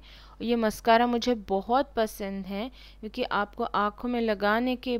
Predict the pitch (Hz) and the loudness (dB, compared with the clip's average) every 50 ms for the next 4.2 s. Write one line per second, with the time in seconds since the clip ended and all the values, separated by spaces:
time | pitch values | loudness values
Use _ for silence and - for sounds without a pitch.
0 | 196 185 208 202 190 180 180 214 269 277 - - - - - - - - 185 202 | -4 -2 -2 0 0 2 0 0 -2 -2 -6 -14 -20 -20 -20 -20 -18 -8 -4 -2
1 | 214 214 202 - - 240 240 240 220 247 254 240 - - - 233 233 254 240 - | -2 -2 -4 -6 -4 -4 -2 -2 0 -2 -2 -4 -6 0 2 4 4 4 2 -2
2 | 247 233 226 226 226 - - 226 220 - 226 214 208 214 214 214 214 214 208 - | -2 0 2 2 2 0 -4 -6 -6 -4 -4 -4 -2 0 0 0 0 -2 -4 -4
3 | 226 202 202 196 185 190 180 185 180 185 - 185 180 180 180 175 165 175 175 - | -4 -4 -2 -4 -4 -2 -4 -4 -4 -4 -6 -8 -6 -6 -6 -6 -8 -8 -10 -10
4 | 180 185 196 | -10 -10 -10